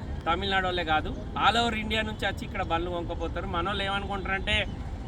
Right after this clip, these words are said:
"తెలుగు వాళ్ళు చేస్తుర్రు వీడియోలు, ఎక్కువ తెలుగు వాళ్ళే కొనుక్కుంటారు" అనుకుంటారు. అట్లేం లేదు సార్.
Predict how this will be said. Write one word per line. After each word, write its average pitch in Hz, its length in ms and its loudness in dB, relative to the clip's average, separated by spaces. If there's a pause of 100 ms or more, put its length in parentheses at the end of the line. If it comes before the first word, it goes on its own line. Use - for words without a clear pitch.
(160)
"తెలుగు 233 220 2
వాళ్ళు 262 180 4
చేస్తుర్రు 247 380 2
వీడియోలు, 240 340 4
ఎక్కువ 247 220 0
తెలుగు 220 260 -2
వాళ్ళే 233 180 2
కొనుక్కుంటారు" 220 440 0
అనుకుంటారు. 190 340 0
అట్లేం 185 340 0
లేదు 185 180 0
సార్. 190 140 0